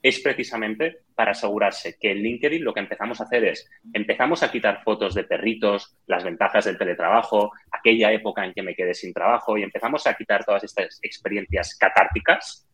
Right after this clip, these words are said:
que no suman valor, y empezamos a aportar valor realmente al comprador B dos B, para que aprenda,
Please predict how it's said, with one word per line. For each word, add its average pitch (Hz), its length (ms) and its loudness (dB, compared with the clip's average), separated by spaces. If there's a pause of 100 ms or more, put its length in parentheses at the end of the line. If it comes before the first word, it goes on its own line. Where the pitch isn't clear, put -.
(140)
que 104 100 -2
no 107 100 0
suman 107 340 -4
valor, 92 400 0 (340)
y 127 180 -2
empezamos 120 640 0
a 117 40 0
aportar 101 400 0
valor 92 380 0
realmente 113 880 0 (300)
al 104 160 4
comprador 95 460 0
B 92 100 -2
dos 82 180 -8
B, 78 140 -12 (320)
para 101 240 4
que 104 100 2
aprenda, 95 540 0